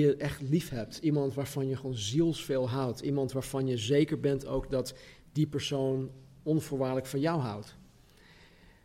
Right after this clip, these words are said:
Nou, stel dat deze persoon jou een, een geschenk geeft.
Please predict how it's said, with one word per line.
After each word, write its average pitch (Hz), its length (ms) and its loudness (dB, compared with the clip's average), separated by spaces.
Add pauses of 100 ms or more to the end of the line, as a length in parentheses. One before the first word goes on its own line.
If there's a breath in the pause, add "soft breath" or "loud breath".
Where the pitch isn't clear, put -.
(500 soft breath)
Nou, 135 160 0
stel 196 240 8
dat 175 200 6
deze 185 280 10
persoon 156 400 2
jou 139 420 4
een, 135 340 0
een 139 140 -2
geschenk - 440 0
geeft. - 500 -10